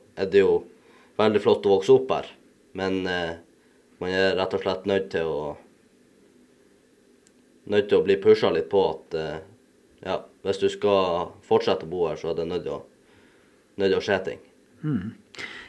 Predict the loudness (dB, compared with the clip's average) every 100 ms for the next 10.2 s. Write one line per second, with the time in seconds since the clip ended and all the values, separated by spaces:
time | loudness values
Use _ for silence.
0 | -2 2 6 8 8 8 6 6 6 8
1 | 8 8 4 2 -2 -18 -20 -20 -20 _
2 | 2 8 8 8 4 2 -2 4 6 6
3 | 6 2 2 2 4 4 4 2 4 2
4 | 2 0 -2 -4 -6 -8 -8 -8 -10 -2
5 | -2 0 -2 -2 -4 -6 -2 0 0 -6
6 | 0 0 2 -2 -6 -6 -4 -2 0 0
7 | 0 0 0 -2 2 2 2 -2 -4 -8
8 | -8 -8 -10 -12 -12 -12 -10 -4 -4 2
9 | 4 4 -2 -14 0 2 4 0 2 0
10 | 4 4